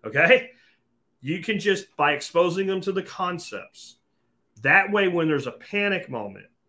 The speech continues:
we know what to do. And even if they don't remember, you do, you take that leadership position and you start saying this, this, this, and this, and everybody calms down as soon as you're able to do that in any situation.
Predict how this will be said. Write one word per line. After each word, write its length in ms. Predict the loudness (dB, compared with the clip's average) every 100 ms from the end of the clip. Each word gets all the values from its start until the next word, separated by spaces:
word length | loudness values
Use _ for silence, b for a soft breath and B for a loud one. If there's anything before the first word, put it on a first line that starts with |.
| _ _ _ -10
we 140 | -6
know 160 | -4 -2
what 160 | -4
to 100 | -8
do. 140 | -18 -20 _ _ _ _ _ _ _ _ _ _ _ -8
And 80 | -2
even 160 | -2
if 100 | 0
they 120 | 2
don't 160 | 2 2
remember, 600 | 2 2 2 0 -4 -6 _
you 340 | -12 -4 -4 -2
do, 400 | -2 -2 -2 -8
you 260 | -10 -8 -6
take 300 | -4 -4 -2
that 180 | -2 -2
leadership 420 | -2 -2 -4 -8
position 460 | -6 -4 -4 -6
and 80 | -8
you 100 | -6
start 300 | -4 -2 -2
saying 260 | -4 -6 -6 b b -2
this, 220 | 0 2
this, 240 | 0 0 0
this, 280 | -2 -2
and 100 | -2
this, 240 | -2 -2 -2
and 80 | -2
everybody 280 | -2 -4
calms 380 | -6 -6 -6 -8
down 640 | -6 -2 0 0 -2 -6 -14 _ _ _
as 100 | -14
soon 120 | -10
as 100 | -6
you're 120 | -4
able 180 | -4 -6
to 100 | -4
do 100 | -2
that 320 | 0 -2 -6 _ _ _ _ _ _ _ _
in 140 | -4
any 200 | -2 -2
situation. 640 | -4 -8 -12 -16 -20 -20